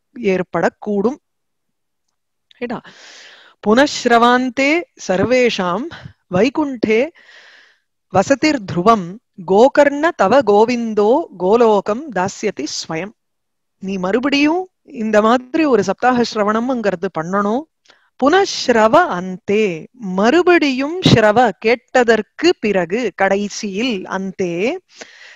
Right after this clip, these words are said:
சர்வேஷாம் எல்லோருக்கும் வைகுண்டே துருவம் வசதிஹி சியாத்து.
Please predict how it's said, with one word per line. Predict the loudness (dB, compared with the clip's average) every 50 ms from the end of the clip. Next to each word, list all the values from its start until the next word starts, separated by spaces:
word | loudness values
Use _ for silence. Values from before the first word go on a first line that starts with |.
| -2 2
சர்வேஷாம் | 4 6 6 6 4 4 4 4 2 2 0 0 0 0 0 -2 -2 -4 -8 -10 -8
எல்லோருக்கும் | -4 0 0 2 2 2 2 4 4 4 4 4 2 0 0 -2 -2 -2 -2 -8 -12 _ -10 -4 0
வைகுண்டே | 0 2 2 2 0 0 -2 -4 -4 -4 -6 -2 0 0 2 0 0 -2 -4 -4
துருவம் | -2 0 2 4 2 2 2 0
வசதிஹி | 0 0 2 2 0 0 0 -4 -4 -2 -2 0 0 -2 -2 -2
சியாத்து. | -2 -2 -2 -4 -10 -12 -8 -6 -4 -4 -6 -6 -12 -16